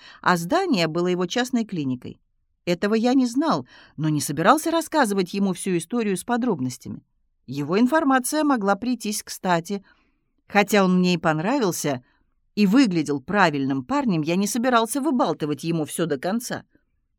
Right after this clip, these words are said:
Начнем с того, что он вполне мог этому не поверить. Решение пришло мгновенно. «Знаете, доктор», — сказал я, — «я чувствую себя полным идиотом, но, думаю, вам надо знать, что я совсем не Билл Сайкс».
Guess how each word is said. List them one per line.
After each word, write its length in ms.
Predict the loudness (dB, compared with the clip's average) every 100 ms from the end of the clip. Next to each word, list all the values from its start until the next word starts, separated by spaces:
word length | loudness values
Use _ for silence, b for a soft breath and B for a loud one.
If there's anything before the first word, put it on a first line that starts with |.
| -16
Начнем 460 | -14 -6 2 2
с 80 | 4
того, 320 | 2 2 2
что 180 | 0 -4
он 100 | -4
вполне 480 | -4 -6 -4 -2 0
мог 220 | 0 -2
этому 300 | -6 -4 -2
не 160 | -2 -4
поверить. 640 | -4 -2 0 2 0 -4 B B B B
Решение 640 | -14 -10 -4 2 4 4 2
пришло 340 | -2 -4 -2
мгновенно. 680 | 0 0 2 2 2 2 0 B B B
«Знаете, 580 | -12 -6 -4 -4 -4 -6
доктор», — 560 | -2 2 2 0 -10 -10
сказал 440 | -6 -2 0 0
я, — 280 | -2 -6 -6 _ _ _ _ -16
«я 120 | -16
чувствую 480 | -12 -12 -8 -4 -4
себя 300 | -2 -2 -2 -2 _
полным 420 | -2 2 4 4
идиотом, 460 | 4 4 2 2 0
но, 80 | 0
думаю, 380 | 0 2 2 2
вам 180 | 2
надо 260 | 2 0 0
знать, 320 | -2 -2 -2
что 180 | -4 -6
я 200 | -2 -2
совсем 480 | -2 -6 -6 -4 -2
не 100 | -2
Билл 380 | -4 -4 -4 -4
Сайкс». 580 | 0 0 0 -6 -16